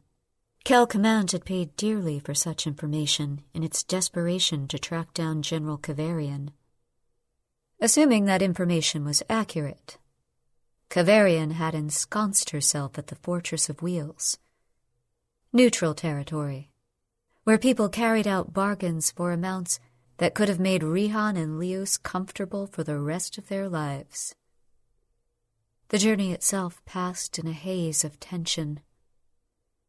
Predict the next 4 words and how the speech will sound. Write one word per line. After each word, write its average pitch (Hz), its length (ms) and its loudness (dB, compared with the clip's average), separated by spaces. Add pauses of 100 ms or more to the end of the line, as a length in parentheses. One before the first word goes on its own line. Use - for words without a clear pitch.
(600)
Leos 180 340 4
snapped 180 540 0
at 151 80 -6
Anaz, 156 560 -2